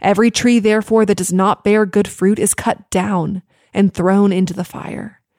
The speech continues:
I baptize you with water for repentance, but he who is coming after me is mightier than I, whose sandals I am not worthy to carry.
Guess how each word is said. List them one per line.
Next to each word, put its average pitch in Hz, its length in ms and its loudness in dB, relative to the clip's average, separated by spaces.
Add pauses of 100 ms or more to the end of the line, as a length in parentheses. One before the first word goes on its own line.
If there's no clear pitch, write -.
(760)
I 220 300 2
baptize 208 640 0
you 190 220 2
with 170 160 -4
water 196 400 0
for 208 160 0
repentance, - 880 -4 (340)
but 214 140 0
he 277 380 4
who 269 120 6
is 254 140 2
coming 220 300 2
after 190 360 -4
me 269 320 -2 (340)
is 220 220 0
mightier 202 580 4
than 180 160 -2
I, - 460 -10 (360)
whose 247 180 4
sandals 254 420 2
I 233 140 0
am 302 160 2
not 233 180 2
worthy 214 240 0
to 202 80 0
carry. 208 600 -6